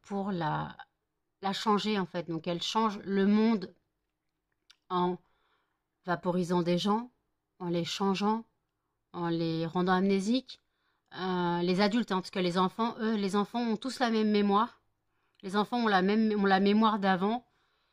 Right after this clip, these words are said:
mais ils doivent apprendre à vivre, euh, à vivre seuls. Voilà.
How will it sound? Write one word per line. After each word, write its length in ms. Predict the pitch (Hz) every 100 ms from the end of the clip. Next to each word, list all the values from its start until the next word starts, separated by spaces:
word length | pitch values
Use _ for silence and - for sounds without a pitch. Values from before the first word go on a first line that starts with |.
| _
mais 240 | 196 202 214
ils 180 | 226 196
doivent 160 | 196
apprendre 400 | 190 190 214 220 -
à 140 | 185
vivre, 320 | 170 185 180 - _ _ 180
euh, 600 | 170 165 170 165 165 160 156 180 _ _ _
à 160 | - 170
vivre 200 | 180 175
seuls. 300 | - 170 175 _ _ _ _ _ -
Voilà. 260 | 160 151